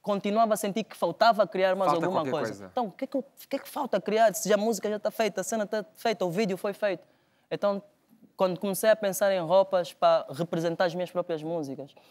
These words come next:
Speaker 1: esta peça é do Ping Pong, por exemplo, que é uma música que eu
Speaker 2: Certo.
Speaker 1: lancei. Então, eu gostava que as pessoas olhassem assim, vão ver uma roupa e vão dizer, "Uau, aquilo é o Ping Pong. Uau, aquilo é o Love. Uau, aquilo é aquele tema."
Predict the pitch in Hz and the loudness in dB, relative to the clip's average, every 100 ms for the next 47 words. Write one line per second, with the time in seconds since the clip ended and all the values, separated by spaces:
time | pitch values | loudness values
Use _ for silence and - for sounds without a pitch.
0 | - 165 - 160 190 190 170 - 175 151 | -10 -6 -2 0 0 0 -2 -2 -4 -2
1 | - 165 139 127 _ _ _ _ _ 143 | -2 -2 -4 -8 _ _ _ _ _ -6
2 | 139 160 143 139 135 151 165 170 175 165 | -4 -4 -4 -8 -8 -6 -4 -2 -2 -4
3 | 151 160 156 151 170 165 165 _ _ 170 | 0 0 0 -2 -2 -2 -6 _ _ -4
4 | 165 151 - 165 151 185 185 170 196 175 | -2 -6 -4 -4 -2 -4 -2 -4 -4 -2
5 | 160 170 180 185 165 - 170 143 - - | 2 2 2 -2 -6 -6 -8 -8 -14 -10
6 | 135 185 185 196 208 180 190 202 190 202 | -2 0 2 0 2 0 2 0 -2 -4
7 | 180 180 175 220 175 214 196 175 202 175 | -4 -4 -2 -2 -2 -4 -6 -6 -8 -8
8 | 190 156 139 _ _ _ 175 233 196 180 | -6 -6 -8 _ _ _ 0 2 2 0
9 | 196 202 180 175 190 151 131 _ _ - | 0 -2 0 2 2 2 -6 _ _ 0
10 | 190 226 196 - 196 185 170 190 175 - | 2 4 2 0 -2 -2 -2 -4 -4 -8
11 | _ 185 156 | _ 0 0